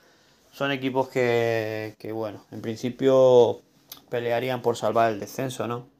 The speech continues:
Eh, el Cádiz lo tenemos penúltimo,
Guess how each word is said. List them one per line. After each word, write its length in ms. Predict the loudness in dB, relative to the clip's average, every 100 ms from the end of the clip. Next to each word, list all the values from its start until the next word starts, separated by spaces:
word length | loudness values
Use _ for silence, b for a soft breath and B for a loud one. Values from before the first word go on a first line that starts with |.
| _ _ _ -20
Eh, 360 | -16 -16 -16 -20 _ _ _ _ _ -20
el 100 | -8
Cádiz 320 | -4 -2 -2
lo 140 | -4 -4
tenemos 560 | -4 -4 -6 -8 -14 b b b b b -20 -8
penúltimo, 680 | -4 -2 -2 0 2 2